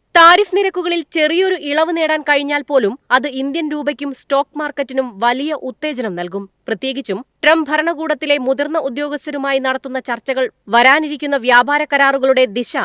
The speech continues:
നിർണ്ണയിക്കും. അതേസമയം ഇരു രാജ്യങ്ങളും തമ്മിലുള്ള സൗഹൃദം ലോക സമാധാനത്തിന് അത്യന്താപേക്ഷിതമാണെന്ന് യു എസ് ജനപ്രതിനിധികൾ ഒരേ സ്വരത്തിൽ പറയുന്നു. ഇന്ത്യയുടെ റിപ്പബ്ലിക് ദിനാഘോഷങ്ങളോടനുബന്ധിച്ച്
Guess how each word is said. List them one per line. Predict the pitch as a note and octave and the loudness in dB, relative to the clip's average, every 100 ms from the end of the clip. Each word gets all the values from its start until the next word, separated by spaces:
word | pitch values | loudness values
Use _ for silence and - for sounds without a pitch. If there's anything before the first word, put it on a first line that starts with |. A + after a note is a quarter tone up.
| - | -4
നിർണ്ണയിക്കും. | G3+ F3+ G3 F3+ G#3+ - _ | -4 -2 -6 -6 -10 -12 _
അതേസമയം | D4 E4 G4+ G#4 G4 F#4+ F#4 | 2 4 2 2 0 0 -2
ഇരു | C4+ D4 | -2 0
രാജ്യങ്ങളും | F#4 F4+ E4+ E4 E4 C#4+ | 2 2 0 -4 -6 -4
തമ്മിലുള്ള | D4+ D4 C#4+ | -4 -2 -4
സൗഹൃദം | C#4 B3+ B3 B3+ G#3+ C4+ - | 0 0 -2 -2 -4 -4 2
ലോക | B3+ C#4 E4+ | 4 4 2
സമാധാനത്തിന് | D4 C#4+ D4 D#4 D4 C4+ C4+ | -2 -2 0 -2 -4 -4 -2
അത്യന്താപേക്ഷിതമാണെന്ന് | B3 - D4+ D4+ D4 C#4+ - C4+ C4+ C4 B3+ G3 C4 _ - | -2 -2 -4 -4 -2 -4 -6 -6 -4 -4 -2 -4 -6 _ -4
യു | B3 C#4+ | 0 2
എസ് | D#4 - | 2 0
ജനപ്രതിനിധികൾ | G#3 C4 D4 - C#4 D4 A3+ A3 F#4+ | 2 4 4 0 -4 -2 0 0 -2
ഒരേ | A3+ B3 D4 | 2 4 4
സ്വരത്തിൽ | D#4 C#4+ C#4 C#4 B3+ F3 | 2 -2 -2 -2 -4 -2
പറയുന്നു. | F3+ F#3 G#3 A3 - - | -2 -2 -4 -8 -10 -6
ഇന്ത്യയുടെ | A3+ B3 A#3 A#3 | 0 2 2 0
റിപ്പബ്ലിക് | G#3+ B3+ B3 A3 | 0 -2 -4 -4
ദിനാഘോഷങ്ങളോടനുബന്ധിച്ച് | C4 B3+ B3 C4+ C#4+ C#4 C4+ C4 B3+ C4+ B3+ G3 A#3+ | 2 2 2 -4 -4 -2 0 2 0 -2 -2 -4 -4